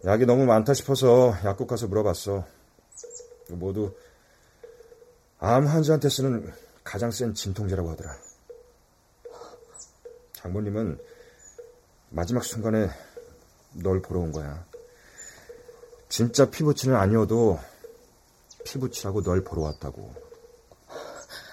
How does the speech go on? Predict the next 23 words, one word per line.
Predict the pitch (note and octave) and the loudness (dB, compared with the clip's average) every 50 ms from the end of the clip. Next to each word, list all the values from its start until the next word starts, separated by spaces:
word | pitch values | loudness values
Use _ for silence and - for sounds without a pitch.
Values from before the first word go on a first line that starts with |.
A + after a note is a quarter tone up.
| - _ _ - - - - - - - - - - - - - | -20 _ _ -20 -20 -20 -20 -20 -20 -20 -20 -20 -20 -20 -8 -6
근데 | G#2+ F#2+ G#2 F#2+ | -2 -2 0 0
넌 | F2+ F2+ F#2+ F2 D2+ - - - - - - _ _ _ - - - - - - - - - - _ _ _ _ | 0 0 0 -2 -4 -6 -14 -20 -20 -20 -20 _ _ _ -20 -20 -20 -20 -20 -20 -20 -20 -20 -20 _ _ _ _
여전히 | G2+ A2 A2+ A#2+ B2 B2+ A#2+ | 0 2 4 6 6 6 4
십 | - - - - - | 2 0 -2 0 0
대 | C#3 A#2+ | 2 2
소녀 | A2+ A#2+ A#2 A2+ A2+ | 2 2 2 2 2
그 | G#2+ - G#2 | 2 0 -2
까칠한 | - - C3+ B2+ - - B2+ B2 A2+ | 0 0 0 0 0 -2 -2 -2 0
채로 | G2+ - G#2+ G#2 G#2 G2+ F#2 | 0 0 2 2 4 2 2
장모님께 | - - E2+ F2+ F#2+ F#2+ F2+ E2 - E2+ | -2 -4 -2 0 0 0 0 -2 -2 -6
대했어. | - - D2+ D2+ - - - C#2+ C2+ C2+ - - _ _ _ - - - - - - - - - - _ _ _ _ _ - - - - - - | -6 -6 -8 -8 -8 -10 -12 -12 -14 -14 -16 -20 _ _ _ -20 -20 -20 -20 -20 -20 -20 -20 -20 -20 _ _ _ _ _ -20 -20 -20 -20 -12 -8
그리고 | - G2 G2 G2+ F#2 | -6 -2 -2 -2 -2
쭉 | - - A2 G#2+ G#2+ G#2+ G#2+ G#2+ G#2 G#2 G2+ | -2 -2 0 2 2 4 4 4 2 0 -2
자기 | - - - F2 F#2+ G2 | -6 -12 -8 -4 -2 -2
자식 | G2+ F#2+ F#2 - | -2 -2 -4 -6
품에 | - - G2+ G2+ | -8 -6 -4 -2
안 | F2+ E2+ E2+ F#2 F#2+ | 0 0 0 0 0
낳아본 | F#2+ F#2+ F#2 F2 F#2 F2+ D#2+ | 0 0 0 0 -2 -4 -4
분한테 | E2+ E2+ E2 D#2 - - F2 F2+ E2+ D2+ - _ _ - - - - - - - - - - - _ _ _ _ - - - - | -4 -4 -6 -6 -4 -4 -2 -2 -2 -4 -8 _ _ -20 -20 -20 -20 -20 -20 -20 -20 -20 -20 -20 _ _ _ _ -20 -20 -14 -4
넌 | G#2+ G#2+ C3+ D3 D3+ C#3+ C3+ A2+ G2 - - - - - - - - - - - - _ - | 2 4 4 6 6 4 2 0 -2 -8 -16 -20 -20 -20 -20 -20 -20 -20 -20 -20 -20 _ -8
네 | A#2 C3+ D3 | -4 0 4
자식 | D3+ D#3 D3+ - D3 D3 | 4 4 4 2 0 0
낳아야겠다고 | C3+ B2 G2+ G#2 A#2+ B2+ B2+ A#2+ A#2 G#2+ - - G#2 F#2+ F#2+ G2 G2+ G#2 G2 F#2 D#2+ | 0 2 2 2 4 4 4 2 2 0 0 -2 -2 0 0 0 2 2 0 0 -2